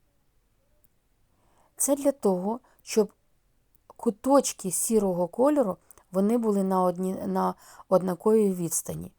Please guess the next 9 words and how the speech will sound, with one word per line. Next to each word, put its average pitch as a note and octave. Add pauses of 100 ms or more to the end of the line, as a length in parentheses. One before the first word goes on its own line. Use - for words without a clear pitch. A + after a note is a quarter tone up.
(1600)
І B3+
пристрочити A3+
посередині. F3 (1300)
Пристрочити F3
посередині. - (680)
Наступне A3
точно A#3
так G3+
само. E3+